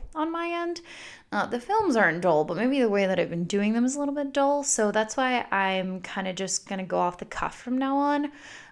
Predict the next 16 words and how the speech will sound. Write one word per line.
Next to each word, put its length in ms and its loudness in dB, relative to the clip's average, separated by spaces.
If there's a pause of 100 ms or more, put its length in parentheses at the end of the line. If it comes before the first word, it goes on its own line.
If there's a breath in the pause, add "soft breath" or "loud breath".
Um, 640 2 (160)
you 160 0
know, 160 2
as 180 2
I'm 100 -2
sitting 280 -2
here 420 -2 (260)
right 160 -2
now, 180 -2
it's 180 -8
just 260 -8
my 60 -8
microphone 640 -6 (200)
and 160 -8
my 100 -8
computer. 580 -10